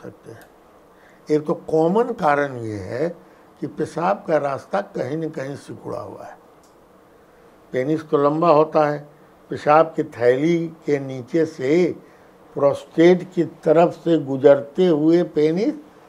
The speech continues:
और अंत में जाके सामने मूत्र, अ,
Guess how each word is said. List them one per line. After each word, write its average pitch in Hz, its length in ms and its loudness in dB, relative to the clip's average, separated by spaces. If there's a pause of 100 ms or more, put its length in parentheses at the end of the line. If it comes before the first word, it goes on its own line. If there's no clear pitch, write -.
(140)
और 151 260 4
अंत 156 140 0
में 147 180 -4
जाके 135 360 -2
सामने 127 520 -8 (840)
मूत्र, 143 460 -6
अ, 135 100 -4